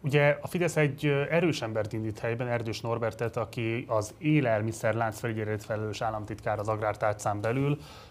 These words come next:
Ugye ő vele készített is a huszonnégy pont hu egy interjút, amiben azt mondta, hogy, ö,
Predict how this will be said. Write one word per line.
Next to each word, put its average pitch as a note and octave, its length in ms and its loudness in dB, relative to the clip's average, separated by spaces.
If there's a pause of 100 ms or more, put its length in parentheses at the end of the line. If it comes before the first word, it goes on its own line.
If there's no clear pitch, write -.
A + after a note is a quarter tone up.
Ugye B2 460 4 (140)
ő B2 160 0
vele A#2+ 180 2
készített C3 400 -2
is - 80 -8
a A2 40 -2
huszonnégy A#2 360 -2
pont A2+ 200 -2
hu A#2+ 120 -2
egy A2 120 -2
interjút, A#2+ 340 -4
amiben A#2+ 200 -2
azt A#2+ 180 -2
mondta, A2 260 -2
hogy, A2 340 0
ö, A2+ 160 2